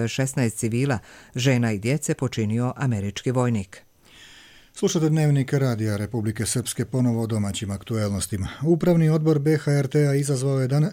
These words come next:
Speaker 2: izabrao je danas Muhameda Bakarevića za generalnog direktora ove medijske kuće.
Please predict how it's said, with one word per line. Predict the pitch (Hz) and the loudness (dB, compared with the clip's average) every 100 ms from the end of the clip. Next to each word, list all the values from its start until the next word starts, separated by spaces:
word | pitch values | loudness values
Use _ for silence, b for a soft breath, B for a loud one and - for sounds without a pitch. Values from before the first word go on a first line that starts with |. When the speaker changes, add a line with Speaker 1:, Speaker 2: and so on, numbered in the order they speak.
| - | 0
Speaker 2:
izabrao | 147 143 147 143 | 2 2 2 2
je | 127 | 0
danas | 127 147 131 - B B B | 2 2 0 -4 B B B
Muhameda | 160 143 156 156 143 135 120 | 0 2 4 4 4 2 2
Bakarevića | 123 - 139 147 123 104 113 | 0 0 0 2 2 0 -4
za | 98 110 | -2 -2
generalnog | 107 123 131 123 120 117 113 | 0 2 2 0 0 -2 -2
direktora | 110 127 113 120 117 | 0 -2 0 -2 -2
ove | 110 104 | -2 0
medijske | 107 98 - 107 | 0 -2 -6 -8
kuće. | - 101 - | -6 -4 -4